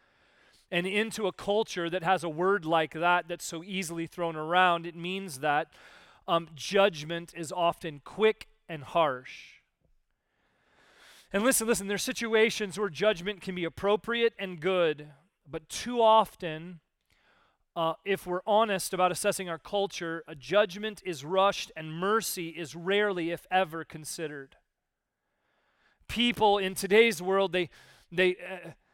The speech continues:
out of, out of honestly, I think sometimes a moral cowardice, uh, sit behind screens and release their judgment on anything that does not line up perfectly with their perspective or opinion.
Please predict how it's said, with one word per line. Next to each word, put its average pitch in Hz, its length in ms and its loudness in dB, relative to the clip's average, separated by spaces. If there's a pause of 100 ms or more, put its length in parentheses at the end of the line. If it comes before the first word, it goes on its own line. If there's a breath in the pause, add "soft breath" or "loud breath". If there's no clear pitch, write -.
(120)
out 190 160 6
of, 180 200 -2
out 196 120 6
of 190 140 -2
honestly, 226 500 0
I 190 40 4
think 190 220 -4
sometimes 208 460 -2
a 180 60 -2
moral 185 320 2
cowardice, 190 800 6 (300 loud breath)
uh, 180 60 -8
sit 233 340 0
behind 202 540 0
screens 202 760 -4
and 165 220 -8
release 190 400 0
their 185 160 -2
judgment 165 760 0
on 165 280 -8
anything 160 680 -6 (340 loud breath)
that 170 140 -2
does 180 240 2
not 196 200 2
line 196 300 2
up 196 140 -2
perfectly 185 560 0
with 165 140 -8
their 175 140 -2
perspective 156 840 -4 (800)
or 180 160 0
opinion. 160 600 -8